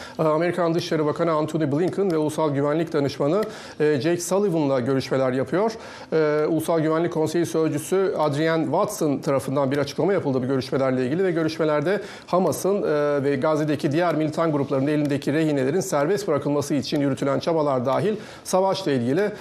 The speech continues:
son gelişmelerin, e, ele alındığını bildirdi. Görüşmeler tam da Washington'un, e, İsrail'e Gazze'deki operasyonun da bir sonraki aşamaya geçmesi, yani boyutunu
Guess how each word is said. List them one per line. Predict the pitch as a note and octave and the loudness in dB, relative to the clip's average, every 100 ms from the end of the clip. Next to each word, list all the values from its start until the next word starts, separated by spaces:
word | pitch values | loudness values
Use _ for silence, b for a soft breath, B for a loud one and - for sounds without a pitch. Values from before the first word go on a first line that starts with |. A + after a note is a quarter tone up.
| B | B
son | - G3+ G3 | 0 2 2
gelişmelerin, | D3 B2+ - C3+ | 0 0 0 0
e, | F3 G3 E3 | 2 0 0
ele | D#3+ F3 F3+ | 2 2 2
alındığını | E3+ E3+ E3+ D#3+ F#3 E3+ | 2 0 0 2 2 0
bildirdi. | C#3 D3 | 0 0
Görüşmeler | F#3+ F#3+ - G#3 G#3 | 0 0 0 0 0
tam | - A3+ G#3+ | 0 0 0
da | |
Washington'un, | G#3+ G#3 - F3+ F3+ G#3 A3 B B - | 0 0 -2 -2 0 0 -4 B B 0
e, | E3 E3+ | 2 2
İsrail'e | D#3 G#3+ G3 F#3+ | 0 0 2 2
Gazze'deki | E3+ F3+ F#3 F#3+ F3 | 2 2 2 0 0
operasyonun | F3+ F3 F3+ F3 F3 F3+ E3+ | 0 2 0 0 0 0 0
da | D3+ | 0
bir | F#3+ | 0
sonraki | - F3+ E3+ F3+ | 0 0 0 0
aşamaya | D#3+ E3 F3 | 0 0 2
geçmesi, | F3+ C#3 - C3 D#3+ | 2 0 0 -2 0
yani | D3+ D3 | 0 2
boyutunu | E3 E3 E3+ F#3 | 0 0 0 0